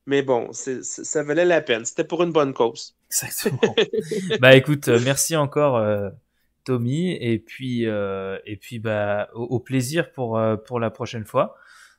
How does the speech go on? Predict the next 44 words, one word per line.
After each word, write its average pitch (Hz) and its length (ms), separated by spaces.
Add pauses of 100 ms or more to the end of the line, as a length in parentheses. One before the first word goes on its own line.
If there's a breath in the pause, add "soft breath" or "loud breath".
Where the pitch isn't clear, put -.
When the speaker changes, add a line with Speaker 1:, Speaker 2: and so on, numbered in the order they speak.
(140)
Speaker 2:
Euh, 107 460
Speaker 1:
Bien 127 180
sûr. 170 220 (160)
Speaker 2:
pour, 151 260
euh, 160 140
pour 160 260
samedi 165 320
Speaker 1:
C'est 147 60
un 135 40
Speaker 2:
prochain, 139 280
Speaker 1:
rendez-vous. - 180 (220)
Speaker 2:
pour 143 120
samedi 190 260
prochain, 196 420
je 135 160
suis 139 240
pas 202 180
forcément 170 720 (160)
certain. 156 680
Je - 140
pense 233 240
que - 160
oui, 147 640 (280)
ça 120 180
devrait 147 280
être 202 120
faisable, 156 360
mais, 127 180
euh, 131 160
je, 131 220
je 110 160
veux 110 80
rien 147 220
t'assurer. 139 580 (460 loud breath)
Euh, 101 920 (120)
et, 139 300 (420)
et, 143 220
mais 143 280 (140)
je 120 180
vais 156 60
essayer 202 220
de - 60
faire 160 220
pour, - 380